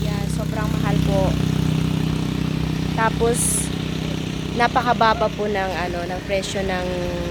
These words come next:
ng per kilo ng palay.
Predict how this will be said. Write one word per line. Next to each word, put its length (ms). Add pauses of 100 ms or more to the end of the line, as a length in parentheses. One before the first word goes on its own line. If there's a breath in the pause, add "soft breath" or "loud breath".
(1700)
ng 220 (720)
per 240
kilo 480 (560)
ng 240
palay. 400